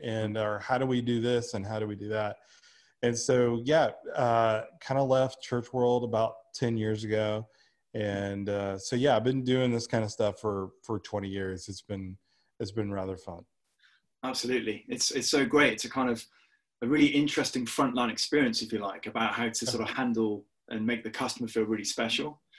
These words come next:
Speaker 2: from a church
Speaker 1: Yeah.
Speaker 2: setting. And then, and then, as you mentioned, you know, you've, you've got that practical experience, and then you wanna, you're passionate about recreating that within, within the e-commerce space now. Um,
Speaker 1: Yep.
Speaker 2: so that's, that's great.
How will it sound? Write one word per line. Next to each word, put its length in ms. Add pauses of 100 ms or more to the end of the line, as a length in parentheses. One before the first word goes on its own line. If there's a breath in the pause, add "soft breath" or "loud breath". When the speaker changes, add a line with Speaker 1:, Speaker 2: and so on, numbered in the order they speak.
(160 soft breath)
Speaker 2:
from 120
a 60
church 440
Speaker 1:
Yeah. 80
Speaker 2:
setting. 240
And 160
then, 240 (300 soft breath)
and 100
then, 80
as 140
you 80
mentioned, 440
you 80
know, 80
you've, 400 (360 soft breath)
you've 180
got 200
that 200
practical 340
experience, 420
and 100
then 80
you 120
wanna, 380 (160)
you're 120
passionate 400
about 220
recreating 600
that 180
within, 400 (360)
within 180
the 140
e-commerce 400
space 340
now. 300 (540 loud breath)
Um, 180
Speaker 1:
Yep. 260 (100)
Speaker 2:
so 200 (580)
that's, 320
that's 220
great. 460